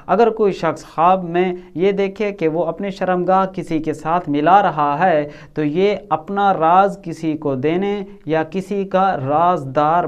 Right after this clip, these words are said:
बनने पर इसकी ताबीर है। अगर कोई शख्स ख्वाब में ये देखता है, मर्द हो या औरत, वो अपनी शर्मगाह को खाम, ख्वाब में ढांप रहा है,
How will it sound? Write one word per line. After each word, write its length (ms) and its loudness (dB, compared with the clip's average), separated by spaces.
बनने 420 -2
पर 340 -2
इसकी 320 -6
ताबीर 480 -2
है। 280 2
अगर 220 4
कोई 220 2
शख्स 320 -2
ख्वाब 400 4
में 140 -2
ये 240 2
देखता 420 0
है, 240 -2
मर्द 340 -2
हो 200 -2
या 140 0
औरत, 320 4
वो 100 -2
अपनी 320 -4
शर्मगाह 680 -2
को 240 -2
खाम, 440 -2
ख्वाब 360 0
में 260 -4
ढांप 380 -2
रहा 240 0
है, 380 0